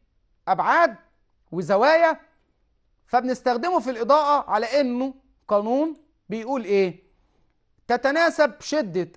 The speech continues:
الإضاءة على سطح ما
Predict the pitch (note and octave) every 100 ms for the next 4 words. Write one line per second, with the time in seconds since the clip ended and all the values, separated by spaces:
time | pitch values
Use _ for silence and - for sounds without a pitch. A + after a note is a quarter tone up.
0 | C4 C#4+ B3+ C4 D4 C#4 C#4+ C4+ _ _
1 | _ _ C#3+ G#3+ A#3+ A3+ C4+ C#4+ - A3
2 | A3 A3+ G#3+ C3